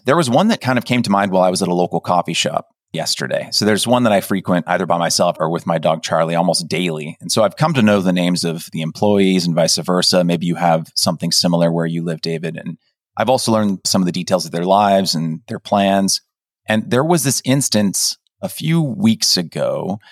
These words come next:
where one of the baristas mentioned a concert she was excited to go to that weekend.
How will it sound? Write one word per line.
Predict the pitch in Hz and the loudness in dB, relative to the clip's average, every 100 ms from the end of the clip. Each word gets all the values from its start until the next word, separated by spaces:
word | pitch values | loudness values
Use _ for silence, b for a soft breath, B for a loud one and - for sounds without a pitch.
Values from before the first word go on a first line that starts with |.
| b _ _ | b _ _
where | 104 113 113 107 107 104 | 0 4 6 6 4 2
one | - - 110 | -2 0 2
of | 131 | 2
the | 120 | 0
baristas | 98 101 107 - 98 95 | 2 2 2 2 0 2
mentioned | 95 92 90 87 | 0 0 -4 -6
a | |
concert | - 107 107 - 82 76 | -4 0 2 0 -6 -6
she | - 85 | -8 -6
was | 85 | -6
excited | 78 - 82 80 - | -4 0 0 -2 -8
to | |
go | 71 - | -12 -12
to | - | -10
that | 82 80 | -8 -8
weekend. | 80 - | -10 -14